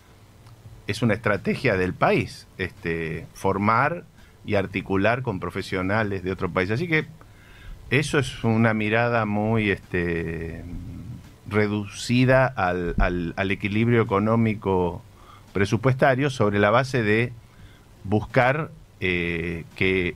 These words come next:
los mismos estudiantes financien sus estudios, que romper otro principio que es la gratuidad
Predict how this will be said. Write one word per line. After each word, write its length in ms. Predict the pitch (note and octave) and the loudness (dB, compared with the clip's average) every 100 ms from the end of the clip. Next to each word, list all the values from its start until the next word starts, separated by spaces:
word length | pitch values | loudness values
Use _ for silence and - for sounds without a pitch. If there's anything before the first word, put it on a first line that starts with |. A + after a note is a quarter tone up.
| - | -6
los 220 | F#2+ G2 G2+ | -2 0 4
mismos 320 | A#2 A#2+ A2+ | 4 4 2
estudiantes 840 | F#2+ F#2 G2 A2 A#2 A#2 B2+ - | -2 0 2 2 2 0 0 -2
financien 680 | - F#2 F#2 G2+ F#2+ - F2 | -4 0 2 2 0 -4 -6
sus 240 | - D#2+ F2+ | -6 -6 -6
estudios, 500 | - D3+ C3+ E2 - | -2 0 2 2 0
que 140 | F#2 | 0
romper 640 | G#2 B2+ A#2+ B2+ B2 E3+ - - - - - - - | 2 2 4 4 2 0 -8 -18 -20 -20 -20 -8 2
otro 400 | C3+ D#3+ G#2+ F#2 | 4 4 0 0
principio 600 | G2 G#2+ G#2 A#2 A2 D3+ | 2 0 2 0 2 0
que 100 | A#2 | 2
es 60 | G#2 | 2
la 100 | F#2+ | 2
gratuidad 760 | F#2 G2 G2+ F#2+ F#2+ A2 A#2+ | 2 0 0 0 4 2 2